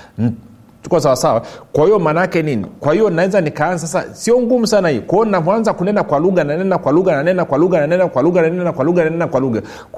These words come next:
Kwa hiyo nasema, "Baba, katika jina la Yesu Kristo, naamini kwamba navyoingia kuomba kwa kunena kwa lugha, pia napokea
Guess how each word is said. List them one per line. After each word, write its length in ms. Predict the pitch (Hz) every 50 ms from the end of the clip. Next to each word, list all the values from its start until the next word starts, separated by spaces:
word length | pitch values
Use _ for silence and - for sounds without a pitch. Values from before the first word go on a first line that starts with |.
| -
Kwa 100 | - 156
hiyo 80 | 185 214 190
nasema, 280 | 185 180 226 196 196 180 - - - -
"Baba, 200 | 160 202 214 170
katika 220 | 170 160 - 147
jina 200 | 139 170 185 175
la 60 | 170
Yesu 120 | 170 165 -
Kristo, 180 | 170 151 - 143
naamini 420 | 139 135 135 135 156 190 190 175
kwamba 220 | 180 175 156 156
navyoingia 480 | 139 139 123 135 131 135 135 147 190 -
kuomba 340 | - - 156 165 170 160 151
kwa 120 | - 127
kunena 300 | - 139 143 165 170 143
kwa 140 | - - 127
lugha, 240 | 143 165 156 135 123
pia 300 | - - 156 165 165 151
napokea 720 | 139 131 123 - - 120 - - - 151 151 156 160 147